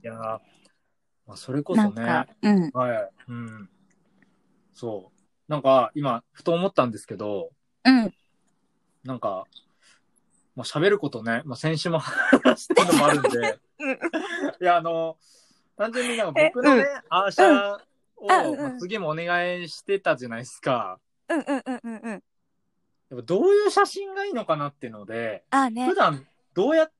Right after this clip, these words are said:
Speaker 1: てトーマスさんってその写真の、
Speaker 2: うん。
Speaker 1: まあ、そのネタバレに、
Speaker 2: うん。
Speaker 1: やっぱ企業秘密なとこもあると思うんで、あれなんですけど、
Speaker 2: いやいやいやいや。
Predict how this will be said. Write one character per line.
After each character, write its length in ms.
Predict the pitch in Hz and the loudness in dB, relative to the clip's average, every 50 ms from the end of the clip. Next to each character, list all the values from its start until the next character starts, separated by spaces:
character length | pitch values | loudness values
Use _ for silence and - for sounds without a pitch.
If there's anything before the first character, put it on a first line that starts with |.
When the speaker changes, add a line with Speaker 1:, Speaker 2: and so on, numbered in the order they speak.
| _ | _
Speaker 1:
て 320 | - 311 294 - 143 120 - | -12 -10 -8 -8 -8 -8 -10
ト 100 | - 180 | -12 -12
ー 60 | 185 | -10
マ 180 | 175 160 151 143 | -8 -8 -8 -10
ス 80 | - - | -8 -8
さ 140 | - 254 | -6 -6
ん 40 | 247 | -6
っ 60 | 104 | -6
て 100 | - _ | -10 _
そ 120 | - - 110 | -20 -18 -16
の 240 | 107 104 104 104 110 | -16 -16 -16 -18 -18
写 160 | - - 143 143 | -14 -12 -12 -12
真 300 | - - 175 175 170 170 | -8 -8 -6 -6 -4 -2
の、 180 | 180 180 160 | 0 0 0
Speaker 2:
う 20 | 143 | 2
ん。 40 | |
Speaker 1:
ま 120 | 156 151 143 | 2 2 0
あ、 60 | - | 0
そ 80 | - 143 | -2 -6
の 120 | 131 127 | -6 -4
ネ 140 | 131 143 156 | -2 -2 4
タ 160 | - 220 220 | 6 6 6
バ 140 | 214 220 220 | 6 4 2
レ 100 | 226 220 | 2 0
に、 200 | 214 226 247 240 | -4 -8 -14 -12
Speaker 2:
う 20 | |
ん。 20 | 202 | -10
Speaker 1:
や 80 | 165 | -8
っ 20 | 143 | -8
ぱ 80 | 139 143 | -8 -8
企 260 | - - - 170 170 | -10 -14 -16 -12 -8
業 80 | 214 | -6
秘 140 | 214 202 233 | -6 -6 -6
密 120 | 220 202 165 | -8 -8 -8
な 60 | 139 | -8
と 80 | 139 | -10
こ 60 | 123 120 | -10 -8
も 80 | 120 | -6
あ 60 | 147 | -6
る 80 | 151 147 | -6 -6
と 60 | - | -8
思 160 | 117 113 110 | -12 -14 -16
う 20 | 104 | -18
ん 80 | 101 | -18
で、 300 | 101 107 113 110 98 95 - | -16 -14 -12 -12 -12 -12 -12
あ 80 | 113 | -10
れ 60 | 120 131 | -8 -6
な 80 | 131 | -6
ん 60 | - | -4
で 60 | - 277 | 0 2
す 40 | |
け 20 | 294 | 2
ど、 40 | 277 | 2
Speaker 2:
い 60 | 254 | 4
や 60 | 233 | 2
い 20 | 208 - | 2 2
や 60 | - 185 | 0 0
い 20 | |
や 60 | 185 175 | -2 -6
い 40 | |
や。 220 | 170 170 156 147 | -6 -6 -8 -8